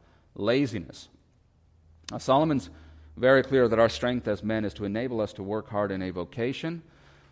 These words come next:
As we discussed last time, vocational work is not the only kind of work that we're required to do. We work diligently in all categories, but this is certainly a kind of work that we're required to engage in, and indeed, it will occupy an enormous portion of our lives,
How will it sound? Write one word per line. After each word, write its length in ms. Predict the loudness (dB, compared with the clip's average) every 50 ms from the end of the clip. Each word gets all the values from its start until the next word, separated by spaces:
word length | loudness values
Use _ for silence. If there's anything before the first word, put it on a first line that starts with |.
| _ _ -2
As 180 | 0 0 2
we 80 | 2 0
discussed 380 | 0 0 2 2 2 4 4 2
last 280 | 2 2 2 0 0
time, 220 | -2 -2 -2 -2 -4
vocational 480 | -6 -4 -2 -2 -2 -2 -2 -4 -2
work 280 | 0 0 -2 -2 -2 -6
is 120 | -6 -4
not 200 | -2 -2 -2 -2
the 120 | -2 -2 -2
only 220 | -2 -2 -4 -4
kind 240 | -4 -4 -6 -4 -6
of 60 | -4
work 220 | -4 -4 -4 -4 -6
that 100 | -10 -8
we're 140 | -6 -4 -4
required 520 | -6 -6 -4 -2 0 2 2 2 0 -2
to 80 | -6 -8
do. 380 | -4 -4 -4 -4 -4 -6 -8 -12 _ _ _ _ _ _ _ _ _
We 140 | -6 -6 -2
work 500 | 0 2 2 2 2 0 -4 -12 -8 -2
diligently 560 | 0 0 2 0 0 -2 -4 -4 -2 -2 -2
in 100 | 0 0
all 200 | 2 2 0 0
categories, 640 | -2 -2 -2 -2 -2 -2 -2 -2 0 0 -2 -2 -4
but 160 | -6 -6 -4
this 160 | -4 -4 -4
is 100 | -6 -8
certainly 480 | -4 -2 -2 -2 -2 -2 -4 -2 0 0
a 100 | 0 -2
kind 340 | -2 -2 -2 -2 0 0 -2
of 100 | -4 -2
work 240 | -2 -2 -4 -4 -6
that 60 | -8
we're 160 | -6 -6 -4
required 400 | -6 -6 -4 -2 -2 -2 -2 -2
to 100 | -4 -6
engage 400 | -8 -6 -4 -4 -4 -4 -4 -4
in, 200 | -4 -6 -6 -6 -10 -16 -20 -20 _ _ _ _ _ _ -4
and 280 | 0 0 2 2 0
indeed, 600 | 0 -2 -2 0 0 0 0 0 -2 -2 -4 -6 -6
it 140 | -6 -4 -2
will 180 | 0 0 0 2
occupy 640 | 0 0 0 -2 -4 -8 -8 -6 -2 0 0 0 0
an 140 | 0 -2 -4
enormous 640 | -4 -2 -2 0 0 0 0 0 -2 -2 -4 -8
portion 420 | -12 _ -6 -4 -4 -4 -6 -6 -8
of 140 | -6 -4 -2
our 120 | -2 0
lives, 500 | 0 0 0 0 -2 -4 -6 -10 -14